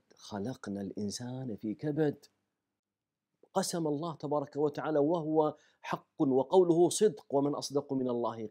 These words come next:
قيلا". لكن حتى يتأكد لك أخي الكريم، أختي الكريمة، أن طبيعة الحياة الدنيا أن يعيش الإنسان فيها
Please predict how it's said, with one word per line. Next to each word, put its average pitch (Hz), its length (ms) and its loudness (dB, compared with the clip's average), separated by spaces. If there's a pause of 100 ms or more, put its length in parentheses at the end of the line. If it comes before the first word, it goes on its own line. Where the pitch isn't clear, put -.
قيلا". 120 220 -2
لكن 180 420 -4
حتى 180 400 -2
يتأكد 180 560 0
لك - 360 0 (520)
أخي - 200 -6
الكريم، 90 380 -4 (440)
أختي - 240 -8
الكريمة، 107 580 -6 (500)
أن 117 300 2
طبيعة 107 680 -4
الحياة 110 540 -6
الدنيا 117 640 -4 (460)
أن 107 220 0
يعيش 110 460 -2
الإنسان 110 600 -6
فيها 139 440 -4